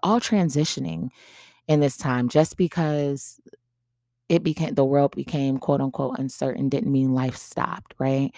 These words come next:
So, um, with this unique transition, I think a lot of us are succumbing to the loneliness,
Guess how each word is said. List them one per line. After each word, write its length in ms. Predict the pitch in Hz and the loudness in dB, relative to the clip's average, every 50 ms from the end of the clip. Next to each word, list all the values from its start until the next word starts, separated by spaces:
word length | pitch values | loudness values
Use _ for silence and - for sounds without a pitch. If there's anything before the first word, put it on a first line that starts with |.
| - - - - - - - - - _ | -14 -16 -16 -16 -18 -20 -20 -20 -20 _
So, 500 | - - - 175 160 151 147 143 139 - - | -10 -4 0 2 2 2 2 2 0 -2 -2
um, 500 | 147 147 139 139 135 131 135 135 135 - _ _ _ _ _ _ _ _ _ _ _ _ _ _ _ _ _ - - - _ _ _ - _ - | -4 -4 -2 -2 -2 -2 -4 -4 -6 -10 _ _ _ _ _ _ _ _ _ _ _ _ _ _ _ _ _ -20 -20 -20 _ _ _ -14 _ 2
with 180 | 165 175 185 - | 4 4 6 6
this 220 | 190 180 - - | 4 2 4 2
unique 360 | 160 147 143 139 147 - - | 4 4 4 4 2 0 -2
transition, 1000 | - - 143 135 131 131 123 131 131 135 135 - - 131 123 120 120 120 120 - _ _ _ _ _ _ _ _ _ - - | -6 -2 0 2 2 2 2 0 0 -2 -2 -2 -4 -4 -2 -2 -2 -4 -4 -6 _ _ _ _ _ _ _ _ _ -4 -4
I 80 | 147 | 0
think 220 | - - 185 180 - | 2 2 2 2 2
a 60 | 151 | 2
lot 260 | 143 147 143 147 156 | 2 4 4 4 2
of 120 | 151 135 | 2 2
us 340 | 143 139 139 139 - - - - | 2 0 0 0 -4 -6 -8 -6
are 680 | - 139 135 135 135 131 131 131 131 131 135 135 135 - _ _ _ _ _ _ _ _ _ _ | -4 -2 -2 0 0 0 0 0 0 -2 -2 -4 -4 -8 _ _ _ _ _ _ _ _ _ _
succumbing 640 | - - - - 156 - - - 160 151 147 143 135 | -8 -4 0 0 0 2 4 4 6 6 6 6 4
to 100 | - 135 | 2 2
the 80 | 135 135 | 2 4
loneliness, 720 | 131 127 131 131 131 127 123 123 127 - - - - - | 4 6 6 6 4 4 0 -2 -4 -4 -6 -6 -8 -8